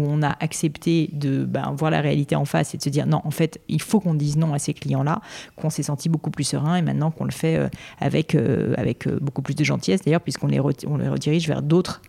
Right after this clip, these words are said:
euh, joailliers en général qui eux-mêmes font ça, si tu veux, et dont c'est le persona. Donc tout ça pour dire que je pense que c'est aussi un exercice important parce que ça t'évite de te focaliser sur des choses, en fait, qui ne sont pas ton cœur de métier.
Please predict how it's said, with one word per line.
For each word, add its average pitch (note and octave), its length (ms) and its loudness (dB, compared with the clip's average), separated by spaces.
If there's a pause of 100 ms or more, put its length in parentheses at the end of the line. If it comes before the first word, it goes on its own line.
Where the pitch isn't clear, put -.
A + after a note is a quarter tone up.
(180)
euh, A2 200 -4
joailliers D#3 400 2
en C#3 100 0
général C#3+ 420 2
qui E3+ 380 -2
eux-mêmes D#3+ 280 4
font D3 200 -2
ça, F3 200 -2
si C#3+ 140 -4
tu - 140 -4
veux, - 60 0
et D#3+ 60 0
dont D#3+ 300 0
c'est D#3+ 140 0
le C#3+ 60 -4
persona. D3+ 380 -4 (340)
Donc D3+ 120 -4
tout E3 100 -8
ça F#3 120 2
pour E3+ 160 0
dire G3 180 0
que D#3 100 0
je - 100 -2
pense F#3 160 -2
que E3 100 2
c'est D#3 120 0
aussi D3+ 180 2
un G3 80 6
exercice D#3+ 440 2
important D#3+ 420 2 (260)
parce - 160 0
que F3 80 2
ça E3+ 160 0
t'évite F#3+ 380 2
de E3+ 100 4
te D3+ 80 0
focaliser E3+ 600 4
sur D#3+ 220 2
des D3 120 2
choses, G3+ 260 2
en C#3 80 2
fait, F#3 160 0
qui E3 100 2
ne C#3 60 2
sont C#3+ 140 -2
pas E3 120 0
ton D3+ 120 -2
cœur D3+ 140 2
de D3+ 60 2
métier. C3+ 280 0